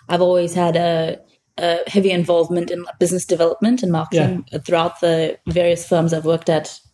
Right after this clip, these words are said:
Speaker 1: in my past, and thoroughly enjoyed it and quickly learned that's also a very key skill to understanding how not only the practice of law, but how a law firm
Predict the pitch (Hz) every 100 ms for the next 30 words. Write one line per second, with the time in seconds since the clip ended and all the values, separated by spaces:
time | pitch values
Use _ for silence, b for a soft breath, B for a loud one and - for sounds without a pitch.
0 | _ - 170 165 185 180 175 - - 214
1 | 220 254 262 233 190 190 196 175 175 175
2 | 220 202 170 165 170 175 170 - 170 -
3 | 175 165 160 156 - 180 175 - 165 170
4 | 190 202 b b b _ - 190 175 -
5 | 190 185 - 175 170 170 147 160 175 165
6 | 156 165 - b b - 190 185 185 -
7 | 185 - 180 - 175 170 - 170 160 160
8 | 165 - 165 156